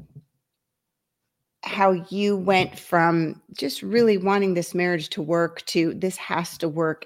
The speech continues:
and how that became almost a sinful thing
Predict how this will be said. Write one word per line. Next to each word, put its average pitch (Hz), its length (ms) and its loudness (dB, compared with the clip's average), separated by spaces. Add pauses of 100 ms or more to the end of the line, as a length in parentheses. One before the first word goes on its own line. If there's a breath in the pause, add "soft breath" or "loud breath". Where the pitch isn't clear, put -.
and 165 280 -2 (380 loud breath)
how 196 220 0
that 196 260 2
became 175 480 -2
almost 180 380 -4
a 156 40 -4
sinful 156 460 -4 (100)
thing 143 320 -4